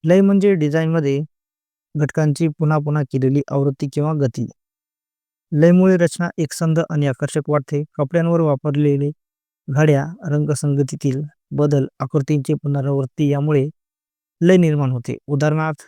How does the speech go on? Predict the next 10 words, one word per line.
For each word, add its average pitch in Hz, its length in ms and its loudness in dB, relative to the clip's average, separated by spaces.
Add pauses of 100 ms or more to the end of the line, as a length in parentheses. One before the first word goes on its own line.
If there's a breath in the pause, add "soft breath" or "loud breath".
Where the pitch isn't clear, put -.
(100)
स्कर्टवरील 143 680 -2 (140)
संमितीने 143 640 -2
बसवलेले 139 520 -2 (140)
पट 156 300 -2
किंवा 135 260 -4
घड्या 135 300 -2 (800)
ही 170 100 6
लय 180 100 8
निर्माण 170 380 4
करतात. 131 340 -4